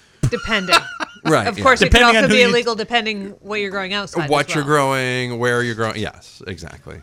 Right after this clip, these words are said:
Speaker 2: So you never know where that's zoned is really
Speaker 1: <laughs>
Speaker 2: what I'm saying. So, um, I, I'm trying to, f-, like,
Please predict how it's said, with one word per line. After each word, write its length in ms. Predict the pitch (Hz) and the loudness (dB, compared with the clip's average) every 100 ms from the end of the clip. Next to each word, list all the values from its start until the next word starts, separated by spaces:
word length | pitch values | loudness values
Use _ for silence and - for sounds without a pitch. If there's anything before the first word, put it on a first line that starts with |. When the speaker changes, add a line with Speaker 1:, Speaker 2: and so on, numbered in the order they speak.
| - | -20
Speaker 2:
So 300 | - 82 85 - | -18 -16 -12 -4
you 60 | |
never 180 | 110 117 | -2 0
know 120 | 120 | 0
where 80 | 120 | 0
that's 200 | 104 95 | 0 -4
zoned 440 | 98 98 82 73 - _ - | -6 -6 -8 -14 -20 _ -12
is 200 | 92 85 | -10 -8
really 300 | 87 80 78 | -8 -8 -8
Speaker 1:
<laughs> 100 | - | -8
Speaker 2:
what 140 | 92 | -6
I'm 100 | 90 | -6
saying. 400 | 87 87 80 78 73 _ - | -6 -8 -8 -10 -14 _ -20
So, 400 | - - 92 90 _ _ _ _ - | -10 -6 -6 -8 _ _ _ _ -2
um, 560 | 147 143 143 139 127 - | 2 2 2 0 -4 -12
I, 140 | - 139 | -12 -10
I'm 140 | - 139 | -10 -8
trying 240 | 175 185 | -4 -4
to, 60 | 165 | -6
f-, 240 | - 107 | -14 -10
like, 300 | 120 104 _ | -8 -8 _